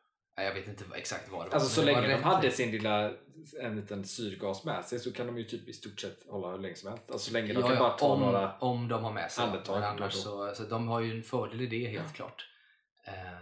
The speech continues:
Speaker 1: sen är det ju frågan i hur mycket det påverkar dem sett till vad de orkar ändå, <laughs> liksom.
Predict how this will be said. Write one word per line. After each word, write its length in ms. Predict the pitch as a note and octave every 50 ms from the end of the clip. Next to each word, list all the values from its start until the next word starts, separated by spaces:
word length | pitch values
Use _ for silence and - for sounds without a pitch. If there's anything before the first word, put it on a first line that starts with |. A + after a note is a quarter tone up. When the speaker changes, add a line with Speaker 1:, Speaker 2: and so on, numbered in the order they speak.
| F2
Speaker 1:
sen 160 | - - F2 E2
är 60 | G#2
det 60 | A#2
ju 100 | B2+ C3
frågan 360 | - - A#2+ - F#2+ G2 F#2+
i 40 | F#2+
hur 140 | F2+ F#2 F#2+
mycket 240 | F#2+ F#2+ - G2 E2+
det 40 |
påverkar 460 | F2 - G2 F#2 E2+ E2+ E2 - - F#2
dem 120 | F2+ E2+
sett 280 | - - F2 - - -
till 260 | - D2 - - - - _ _ _ _ _ _ _ _ _ _ _ _ _ _ _ _ _ _ _ _ _ _ _ _ _
vad 220 | - A2+ G2 G#2 F2+
de 160 | F#2 - -
orkar 680 | B2+ A#2 G2+ - - - - - C#3 C#3+ F#2+ - - - - -
ändå, 340 | - G#2+ G#2+ G2+ - - - - -
<laughs> 80 | - -
liksom. 280 | A#2 G#2+ G#2 - -